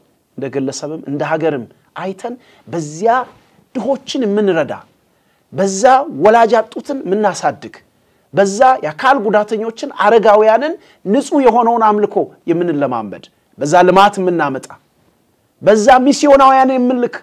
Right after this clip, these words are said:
በዚያ ቤተ ክርስቲያናትን የምንተክል፣ ብል በማይበላው፣ ሌቦች ቆፍረው በማይወስዱት፣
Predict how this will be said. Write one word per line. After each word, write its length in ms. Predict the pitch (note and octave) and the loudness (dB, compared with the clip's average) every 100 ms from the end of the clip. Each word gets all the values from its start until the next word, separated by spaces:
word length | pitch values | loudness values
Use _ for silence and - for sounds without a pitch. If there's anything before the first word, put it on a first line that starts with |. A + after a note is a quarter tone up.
| _ _ _ _ _ - | _ _ _ _ _ 0
በዚያ 260 | A3 B3+ B3 | 2 4 4
ቤተ 220 | C4 C4 | 4 0
ክርስቲያናትን 640 | C4+ C#4 - B3 B3+ B3 B3+ | -2 -4 -2 0 0 -4 -6
የምንተክል፣ 600 | A#3+ A#3+ B3+ C4+ C4 A3 D#3 _ _ _ - | -6 -4 -4 -4 -2 -4 -4 _ _ _ -8
ብል 160 | E3 | -2
በማይበላው፣ 560 | E3+ E3 E3 D#3 D3 A2+ _ _ _ - | 0 2 2 2 0 -2 _ _ _ 2
ሌቦች 300 | F3+ G3 G3 | 4 6 4
ቆፍረው 360 | - F#3 G3+ F#3+ | 0 -4 0 0
በማይወስዱት፣ 560 | F3+ F3+ F3 E3+ D#3+ | 2 2 0 -2 -6